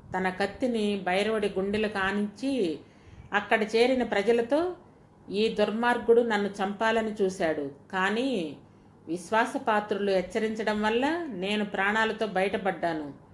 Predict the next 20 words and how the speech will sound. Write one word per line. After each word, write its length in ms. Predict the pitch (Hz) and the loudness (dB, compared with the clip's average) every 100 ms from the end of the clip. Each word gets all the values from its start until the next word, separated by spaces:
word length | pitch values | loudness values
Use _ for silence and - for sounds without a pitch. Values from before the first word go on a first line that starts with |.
| - - - | -20 -20 -14
నేను 380 | 165 190 226 233 | -6 -2 0 2
ఒకప్పుడు 640 | 208 202 202 - 254 302 339 | 0 0 -2 0 0 2 0
మీ 260 | 208 202 | 2 2
రాజునైన 680 | 185 190 220 226 226 208 208 | 4 2 2 0 0 0 0
కుమారవర్మను. 960 | 208 190 208 220 202 165 175 160 139 131 - - - - 180 | -2 -2 0 2 2 2 0 -4 -6 -12 -20 -20 -20 -16 -6
ఈ 140 | 190 | -4
భైరవుడు 720 | 185 185 202 240 247 247 320 320 196 | 0 2 2 4 4 2 0 -2 0
ప్రజారంజకంగా 1120 | 190 226 240 233 220 220 214 214 208 202 202 196 - | 2 4 4 2 0 -2 -2 0 2 2 0 -4 -8
మిమ్మల్ని 380 | 180 190 190 185 | -4 -2 0 0
పరిపాలించి 680 | 180 180 185 226 220 208 196 | 0 0 2 2 2 0 -2
ఉంటే 680 | 185 202 240 269 240 180 - - - - - - | -2 -2 -2 0 0 -2 -4 -18 -20 -20 -18 -4
నేను 280 | 214 240 247 | 0 2 2
కలగజేసుకొని 720 | 220 214 233 233 233 240 233 | 2 2 4 4 4 -2 0
ఉండను. 460 | 185 185 165 143 - - - - - - - | 0 0 -2 -6 -12 -20 -20 -20 -20 -10 -4
ప్రజల 300 | 175 220 233 | 0 2 0
క్షేమం 400 | 226 208 226 226 | 0 -2 -2 -2
కోసమే 480 | 220 214 - 233 | -2 -2 -2 -2
నేను 220 | 240 214 202 | 0 0 0
ముందుకు 400 | 196 214 226 202 | 0 0 2 2
వచ్చాను. 480 | 190 196 165 147 | 2 0 -2 -4